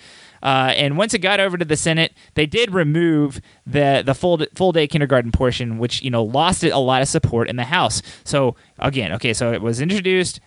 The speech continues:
they added the vouchers, it passed the House, and went over to the Senate. They took full day kindergarten out of it. It passed the Senate and went back to the House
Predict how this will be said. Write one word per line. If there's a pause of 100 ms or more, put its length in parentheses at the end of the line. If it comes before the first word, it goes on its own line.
they
added
the
vouchers,
it
passed
the
House,
and
went
over
to
the
Senate.
They
took
full
day
kindergarten
out
of
it. (280)
It
passed
the
Senate
and
went
back
to
the
House